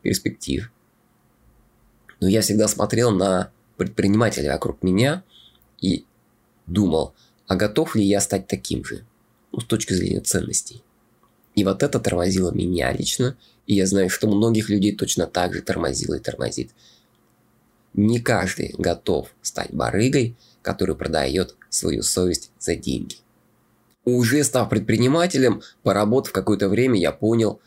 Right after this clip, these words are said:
что по большей части предприниматель сам делает выбор, чем ему заниматься, как работать. Война в Украине обнажила вот эту внутреннюю сущность бизнеса. В Украине кто-то из богатых людей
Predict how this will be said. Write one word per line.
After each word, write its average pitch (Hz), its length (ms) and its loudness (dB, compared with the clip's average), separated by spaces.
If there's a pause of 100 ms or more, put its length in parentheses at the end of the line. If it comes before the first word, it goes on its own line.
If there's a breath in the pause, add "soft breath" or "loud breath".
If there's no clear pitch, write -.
(280 soft breath)
что - 180 -6
по 117 120 0
большей 120 380 0
части 113 360 0
предприниматель 101 840 0
сам 82 400 0
делает 82 340 -4
выбор, - 380 -2 (340)
чем 95 220 0
ему 87 200 -2
заниматься, 95 540 -2
как - 260 -4
работать. - 580 -6 (600 soft breath)
Война 101 640 0
в - 40 -4
Украине 107 600 2 (420 loud breath)
обнажила 110 760 4
вот 98 180 0
эту 95 160 0
внутреннюю 98 500 2
сущность - 480 -2
бизнеса. - 640 -2 (960)
В 92 100 -2
Украине 113 520 2
кто-то 113 760 -2
из 90 120 0
богатых 95 520 0
людей 95 460 2